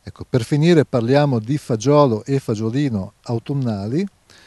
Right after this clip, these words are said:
Anche in questo caso è consigliabile un intervento con azoto. Ricordiamo che il quantitativo massimo apportabile, secondo la direttiva nitrati, è di settanta unità per ettaro. In questo caso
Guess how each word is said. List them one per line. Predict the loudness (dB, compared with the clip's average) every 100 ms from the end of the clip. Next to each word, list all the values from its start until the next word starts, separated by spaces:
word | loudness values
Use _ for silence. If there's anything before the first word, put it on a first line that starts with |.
| _ _
Anche | -6 -2
in | -2
questo | 0 -2 -2
caso | 0 2 2 0 -4 -8
è | -4 -2 -2 -4 _ _
consigliabile | -10 -6 -2 2 2 2 -2
un | -2
intervento | -4 -4 -2 0 0 -2 -6 -8 _
con | 0 2 0 -2
azoto. | -8 -6 -2 -2 -2 0 -2 -2 -20 -12
Ricordiamo | -8 -4 2 2 2
che | 2
il | 0
quantitativo | 0 -2 -2 -6 -4 -2
massimo | 0 0 0 -2 -4
apportabile, | -4 -4 -6 -2 0 0 0 0 -4 _
secondo | -18 -8 -4 -2
la |
direttiva | -2 -4 -2 -2
nitrati, | -2 -2 -2 -2 -4
è |
di | -6
settanta | -6 -8 -4 -4 -2
unità | -4 -6 -4 -6
per | -6 -8 -10
ettaro. | -10 -10 -8 -8 -10 _ -20 -20 -20 -20 -20 _ -6
In | 0
questo | 0 0
caso | 2 4 4 4 2 0